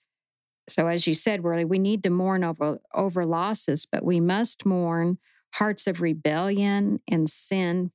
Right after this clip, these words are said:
first, um, lest our own hearts become hardened. And this is a principle found in Second Corinthians seven ten, where it says,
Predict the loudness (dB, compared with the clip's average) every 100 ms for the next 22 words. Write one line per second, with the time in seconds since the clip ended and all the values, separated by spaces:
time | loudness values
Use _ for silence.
0 | -4 -4 -4 -6 -6 -6 -10 -16 _ _
1 | _ _ _ 0 0 2 0 0 -2 -4
2 | -2 0 0 -2 -4 -6 -4 -4 0 0
3 | 0 -2 -2 -4 -6 0 2 2 0 -2
4 | -2 0 -2 -2 -4 -2 0 0 0 -2
5 | -4 -4 -2 -2 0 -2 -2 -4 -2 -2
6 | -2 0 0 2 0 -2 -4 -4 -2 -2
7 | -4